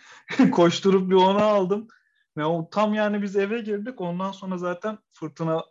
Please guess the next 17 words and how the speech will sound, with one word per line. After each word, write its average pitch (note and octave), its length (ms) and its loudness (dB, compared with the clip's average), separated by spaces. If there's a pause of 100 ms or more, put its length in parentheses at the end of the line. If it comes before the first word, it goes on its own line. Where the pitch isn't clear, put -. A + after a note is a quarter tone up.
(120)
koptu. D#3 420 -4
Hatta D#3 440 0
bu D#3 260 -14
podcast'e D#3+ 520 -6
girmeden E3 420 -4
önce E3 180 -6
size D#3 240 -6
de E3 200 0
dedim C#3+ 180 -8
ya, C3+ 140 -6
elektrikler C#3 640 -6
falan D#3+ 320 -6
gitti E3 260 -10
geldi D3 380 -4
de G#3 240 -10
şu - 180 -10
an D#3+ 240 -10